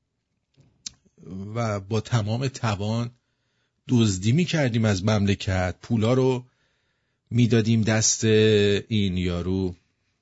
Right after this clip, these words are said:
چیزا، اسمش چیه؟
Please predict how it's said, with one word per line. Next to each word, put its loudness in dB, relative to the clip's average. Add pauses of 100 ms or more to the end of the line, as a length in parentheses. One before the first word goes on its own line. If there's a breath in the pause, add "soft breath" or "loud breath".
(180)
چیزا، -4 (880)
اسمش -2
چیه؟ -2